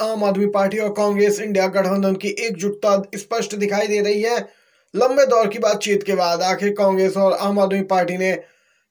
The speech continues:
चंडीगढ़ में मिलकर मेयर चुनाव लड़ने का फैसला किया है। दोस्तों, दोनों दलों में समझौते के तहत आम आदमी पार्टी के हिस्से में चंडीगढ़ मेयर प्रत्याशी की सीट आई है। वरिष्ठ कांग्रेस नेता ने यहाँ पे ये जानकारी साझा की है।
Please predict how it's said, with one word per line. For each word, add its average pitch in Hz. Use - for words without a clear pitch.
चंडीगढ़ 240
में 196
मिलकर 196
मेयर 208
चुनाव 196
लड़ने 165
का 190
फैसला 170
किया 165
है। 139
दोस्तों, 226
दोनों 214
दलों 202
में 214
समझौते 196
के 185
तहत 185
आम 233
आदमी 202
पार्टी 196
के 190
हिस्से 185
में 185
चंडीगढ़ 170
मेयर 175
प्रत्याशी 180
की 185
सीट 202
आई 190
है। 208
वरिष्ठ 202
कांग्रेस 202
नेता 160
ने 170
यहाँ 196
पे 226
ये 262
जानकारी 208
साझा 180
की 170
है। 160